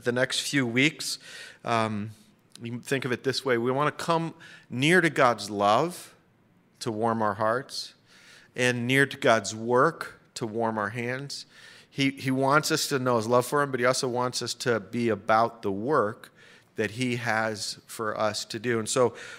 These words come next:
over the next couple of weeks, we're gonna be just thinking about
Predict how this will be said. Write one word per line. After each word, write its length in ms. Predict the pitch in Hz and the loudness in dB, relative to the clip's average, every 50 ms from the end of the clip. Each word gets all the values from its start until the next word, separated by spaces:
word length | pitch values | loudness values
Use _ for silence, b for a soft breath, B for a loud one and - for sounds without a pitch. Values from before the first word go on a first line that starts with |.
| B B | B B
over 160 | 135 131 143 | 2 2 4
the 100 | 139 135 | 2 4
next 320 | 135 151 165 165 - - | 6 6 6 6 6 2
couple 280 | - - 165 - 156 143 | 4 4 4 4 4 2
of 80 | 131 123 | 2 6
weeks, 340 | 139 165 151 131 - - | 6 6 6 6 2 -2
we're 120 | 147 143 131 | -2 0 2
gonna 160 | 135 131 123 | 2 2 2
be 100 | 127 123 | -2 -2
just 240 | 120 131 123 - - | -2 -2 -2 -2 0
thinking 340 | 170 165 151 - 147 135 131 | 0 -2 0 -2 -2 -4 -4
about 540 | 113 117 117 123 117 120 123 127 123 - | -4 -4 -2 0 0 2 2 0 0 -2